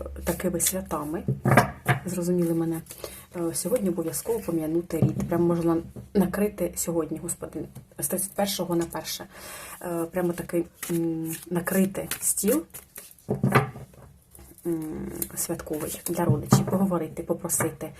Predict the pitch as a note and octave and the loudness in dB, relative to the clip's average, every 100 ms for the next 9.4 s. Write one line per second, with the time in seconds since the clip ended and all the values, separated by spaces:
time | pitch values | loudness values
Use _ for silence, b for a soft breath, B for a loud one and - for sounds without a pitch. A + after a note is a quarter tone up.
0 | B B - E3+ E3+ E3+ E3 E3 - - | B B 2 4 4 2 2 0 -2 -8
1 | D#3+ - - - D#3+ - F3 - G3+ E3 | -10 -10 -8 -6 -8 -6 -8 -6 -6 -6
2 | D#3 - G3 G3 E3 E3+ E3 D3+ C#3+ - | -4 -2 -2 -2 -2 -4 -4 -4 -4 -6
3 | E3+ - - F3 E3+ E3+ G#3 D#3 D3 F#3 | -10 -12 -8 -4 -2 -2 -2 -2 -4 -10
4 | - B B B B - - - E3+ F3 | -14 B B B B 0 0 -2 -4 0
5 | G3 F#3 F#3+ - - E3 F#3 F#3 G3 - | 2 0 -4 -6 -2 -2 -2 -4 -8 -14
6 | - - - _ - B B B B - | -18 -20 -20 _ -20 B B B B -12
7 | - - D#3 D#3 D3+ - - - - - | -12 -10 -6 -6 -6 -8 -10 -16 -16 -20
8 | _ - - - _ - - _ E3+ D#3 | _ -14 -14 -18 _ -20 -20 _ -4 -4
9 | D#3+ D#3 D#3+ | -4 -2 -2